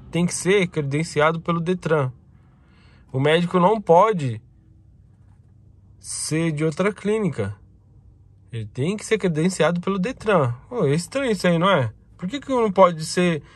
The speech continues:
feito o exame médico e psicotécnico pelo seu convênio médico? Que é ir pra você sair de graça. Vocês não acham estranho isso? Quando você vai marcar exame teórico, você chega na autoescola, "Ah, vou marcar exame teórico." Aí o dono da autoescola fala,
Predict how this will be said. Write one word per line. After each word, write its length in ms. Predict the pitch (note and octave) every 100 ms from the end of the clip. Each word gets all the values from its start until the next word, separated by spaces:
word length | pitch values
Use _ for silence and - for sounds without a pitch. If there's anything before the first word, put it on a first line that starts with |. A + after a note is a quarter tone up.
| -
feito 300 | - E3 E3
o 40 | D#3+
exame 240 | D3 E3
médico 340 | D#3+ D3 C#3+
e 40 | D3
psicotécnico 840 | - D#3 C#3 D3 D#3+ G3 G#3 A#3
pelo 200 | G#3 A#3+
seu 160 | A#3 A3+
convênio 460 | G#3+ G#3 G#3 D#3+
médico? 460 | E3+ D#3+ B2 - - - - - - - - - - - -
Que 60 | D3
é 80 |
ir 80 | D#3
pra 180 | D3 D#3
você 260 | D3+ D3+ D3+
sair 200 | D#3+ D#3
de 80 |
graça. 520 | D3+ E3+ C#3+ A#2+ - G#2 - - _ _ _ _ _ - - - _ _
Vocês 180 | - F#3
não 120 | B3
acham 200 | C4+ F3
estranho 380 | D3 - D#3 F3
isso? 340 | G3 C3+ - A2 - - - -
Quando 180 | E3+ F#3
você 80 |
vai 100 | G#3+
marcar 300 | A3 A3 G#3+
exame 260 | G#3+ G3+ G#3
teórico, 640 | G3+ G#3 F#3 C3 A#2+ - A2 - _ -
você 100 | -
chega 180 | - E3
na 60 | E3+
autoescola, 400 | E3+ - F3 A3
"Ah, 20 |
vou 100 | G3+
marcar 240 | G3+ G3
exame 180 | G3 G3+ F#3
teórico." 420 | G#3 C#3+ B2 -
Aí 240 | B2+ C#3+
o 240 | E3 F3 E3
dono 220 | E3+ D#3+
da 60 |
autoescola 260 | E3 - E3+
fala, 280 | E3+ D#3